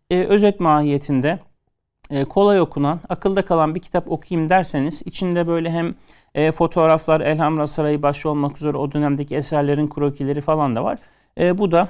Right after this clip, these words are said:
özellikle tavsiye edilir. İşte Mehmet Özdemir Hoca başta olmak üzere, e, birçok meşhur ismin de, e,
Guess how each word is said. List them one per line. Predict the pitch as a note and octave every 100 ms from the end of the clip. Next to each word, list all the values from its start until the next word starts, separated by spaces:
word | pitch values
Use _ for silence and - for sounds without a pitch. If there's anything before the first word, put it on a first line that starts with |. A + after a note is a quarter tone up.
| -
özellikle | F3 E3+ D3 C#3+ - C3+ B2
tavsiye | - D#3 C#3 - C#3+
edilir. | E3+ D#3+ F3 G3+ - -
İşte | -
Mehmet | E3+ E3+ E3 D#3
Özdemir | D3 C#3+ C#3
Hoca | C#3+ D3
başta | D3+ D3 D3+
olmak | C3 A#2 B2+
üzere, | C3+ E3+ A3 - _ _ F3
e, | E3+
birçok | F3 D#3+ - -
meşhur | D#3+ D#3+ D#3
ismin | - - D#3 C#3
de, | F3+ G3+ -
e, | -